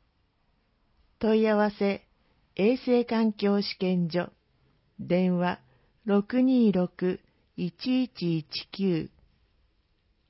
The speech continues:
八十、夏休み、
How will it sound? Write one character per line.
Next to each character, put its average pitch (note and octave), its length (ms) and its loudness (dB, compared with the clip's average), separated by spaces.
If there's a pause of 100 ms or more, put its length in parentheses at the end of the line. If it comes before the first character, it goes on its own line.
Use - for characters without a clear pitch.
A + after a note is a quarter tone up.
(440)
八 A3+ 380 -2
十、 G3+ 360 2 (640)
夏 F#3+ 320 -2
休 G#3+ 360 2
み、 E3 260 -2